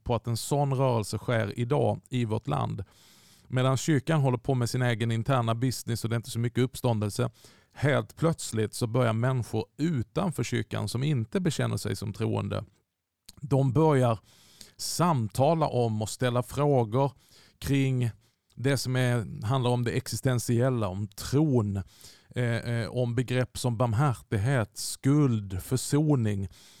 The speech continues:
Och det är som att de, de kommer och säger till oss i kyrkan, lite som de vise männen, "Var har ni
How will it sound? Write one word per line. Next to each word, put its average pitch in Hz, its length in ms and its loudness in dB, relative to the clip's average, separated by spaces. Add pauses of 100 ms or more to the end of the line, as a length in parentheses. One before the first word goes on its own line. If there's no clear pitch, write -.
(140)
Och 127 120 0
det 170 80 2
är 160 40 4
som 123 240 0
att 117 120 -2
de, 120 300 0
de 120 360 0 (640)
kommer 139 640 2 (560)
och 139 120 2
säger 120 480 2
till 131 360 -2
oss - 360 -2
i 127 100 -4
kyrkan, 127 600 -2
lite 143 480 -2
som 135 240 -2
de 117 120 -2
vise 120 220 -2
männen, 110 340 -2
"Var 156 200 2
har 131 280 4
ni 135 260 0